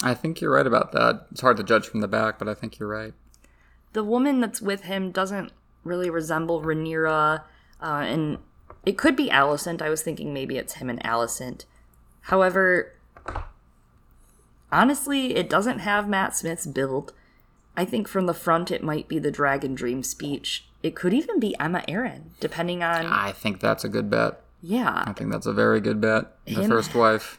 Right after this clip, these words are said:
Speaker 2: I mean, he's talking about his heir, right, in, in the overture at the front
Speaker 1: Mm-hmm.
Speaker 2: there, and about his, what he saw in his heir. So maybe his dragon dream happened with his first wife. And of course, the cat spa scene, we get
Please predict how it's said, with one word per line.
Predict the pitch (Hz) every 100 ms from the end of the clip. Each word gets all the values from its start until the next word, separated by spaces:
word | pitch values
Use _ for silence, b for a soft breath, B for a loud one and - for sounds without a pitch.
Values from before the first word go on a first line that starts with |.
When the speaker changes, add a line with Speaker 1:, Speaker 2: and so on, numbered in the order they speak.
| - -
Speaker 2:
I |
mean, | 175 175 175 170
he's | 185
talking | - 165 - 226
about | 180 165
his | 170 -
heir, | 160 180 151 143
right, | 143 143 -
in, | 147 139 -
in | 151 151
the | 147
overture | 156 151 139 147
at | 131
the | 135
front | - 117 117
Speaker 1:
Mm-hmm. |
Speaker 2:
there, | 113 135 135
and | 135
about | 139 127 147
his, | 147 -
what | 147 143
he | 165
saw | 143 - 151 131 123
in | 123
his | 131 -
heir. | 151 131 123 120 B B B B B B
So | - - 151
maybe | 147 151 160
his | 165
dragon | 175 139 139 151
dream | 160 170
happened | 143 143 185 233
with | 220
his | 233 -
first | 277 269 -
wife. | 339 277 - _ _ - _ - _ _ _ _ _ _ _ -
And | 254
of | 247
course, | - 254 254 -
the | 262
cat | - - 156 -
spa | - - 196 180
scene, | - 165 151 147
we | 147
get | 117 117 -